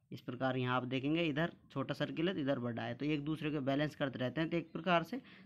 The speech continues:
सिलिंड्रिकल वॉल्यूम आपको प्राप्त होता है। इसे आप कह सकते हैं कि दो पैराबोलाओं का वॉल्यूम एक सिलेंडर के बराबर होता है।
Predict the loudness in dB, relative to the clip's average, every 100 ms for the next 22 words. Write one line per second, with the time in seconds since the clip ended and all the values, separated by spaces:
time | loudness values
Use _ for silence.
0 | -10 4 6 6 6 6 6 6 4 4
1 | 4 0 -2 0 0 0 -6 -6 -6 -8
2 | -12 _ _ -6 -4 0 -2 0 -2 0
3 | -2 0 -2 0 0 2 2 2 4 4
4 | 2 2 2 0 0 0 0 2 2 2
5 | 0 0 2 4 2 0 -2 0 -2 -4
6 | -6 -6 -8 -12